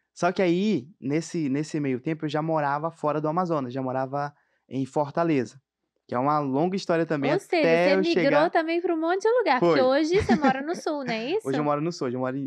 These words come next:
Speaker 1: em Curitiba. Mas o interessante é que o meu nome é Gerson, né? Que é inspirado no filho de Moisés. E o significado de Gerson é peregrino na terra.
Speaker 2: Ou seja,
Speaker 1: Olha o valor.
Speaker 2: <laughs> literalmente.
Speaker 1: <laughs> Olha o,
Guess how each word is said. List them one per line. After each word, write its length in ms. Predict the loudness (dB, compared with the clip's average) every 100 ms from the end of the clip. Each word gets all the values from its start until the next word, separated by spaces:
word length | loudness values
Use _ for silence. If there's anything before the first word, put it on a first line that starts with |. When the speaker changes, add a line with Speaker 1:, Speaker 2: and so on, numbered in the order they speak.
| -8
Speaker 1:
em 20 |
Curitiba. 380 | -6 -6 -4 -2
Mas 160 | -2 -2
o 60 |
interessante 440 | 0 0 0 -2 -4
é 40 |
que 120 | 0
o 60 | 0
meu 80 | 2
nome 240 | 0 0
é 60 | 0
Gerson, 580 | 0 0 -2 -4 -4
né? 160 | -2 -4
Que 320 | -2 -4 -4 -8 _ _
é 380 | -6 -2 -2 -4 _ _ _
inspirado 420 | -14 -4 -2 0
no 80 | -2
filho 200 | -4 -4
de 120 | -2
Moisés. 520 | -2 0 0 -4 -8 _ _ _ _
E 60 | -4
o 20 |
significado 580 | 0 0 0 -2 0 -2 -10 _
de 260 | -18 -8 -6
Gerson 460 | 0 0 0 -2 -4
é 80 |
peregrino 640 | -4 0 2 2 0 0 0
na 140 | -2
terra. 400 | -2 -4 -4 -8 _ _ _ _ _ _ _ _ _
Speaker 2:
Ou 120 | -6
seja, 520 | -6 2 4 4 0 2
Speaker 1:
Olha 300 | 2 4 4
o 160 | 4
valor. 480 | 4 4 4 6 4 4
Speaker 2:
<laughs> 40 |
literalmente. 1040 | 4 4 2 4 4 6 4 4 2 2 -2 -6 -10 -16 -8
Speaker 1:
<laughs> 420 | -8 -6 -10 -4
Olha 340 | 0 2 2 2
o, 200 | 2